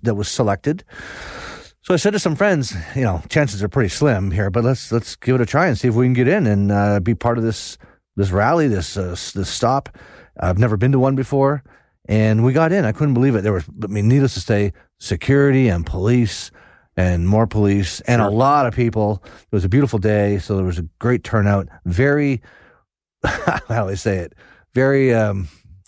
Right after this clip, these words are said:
Speaker 1: eager participants, very eager attendees,
Speaker 2: Mm-hmm.
Speaker 1: boisterous, boisterous in, in, in, in more ways than one.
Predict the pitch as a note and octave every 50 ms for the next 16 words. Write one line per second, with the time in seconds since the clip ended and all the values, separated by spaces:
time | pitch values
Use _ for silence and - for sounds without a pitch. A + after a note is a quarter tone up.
0 | - _ _ _ - C3 C#3+ C3+ B2+ C3 C3 C3 B2 - B2 A#2+ - - B2 -
1 | - A#2 C#3+ D3+ C3+ - - B2+ B2 C3+ C#3 C3+ - A#2+ B2+ A#2+ A#2+ A#2+ A#2 A2+
2 | G#2+ F2 - - - _ _ _ _ _ _ _ - - - A2 A#2 - - C3
3 | A#2+ A2 A2+ A#2 B2 C3 C#3+ C3 - - - G2+ G2 F#2 F#2 A2 D#3 C#3+ C3 -
4 | - E2+ - - - - - - _ _ _ _ _ _ _ _ _ _ _ _
5 | _ _ _ - A2+ G2 - - F2+ D#2+ - C3 D#3+ E3+ E3 D#3+ D#3+ - D3+ D3+
6 | D3 D3 - - C3+ C3+ C#3 C3+ C3 C3+ C#3+ C#3+ D3+ D#3 D3 D3+ D3 B2 D3 C#3+
7 | B2 G#2+ F#2+ A2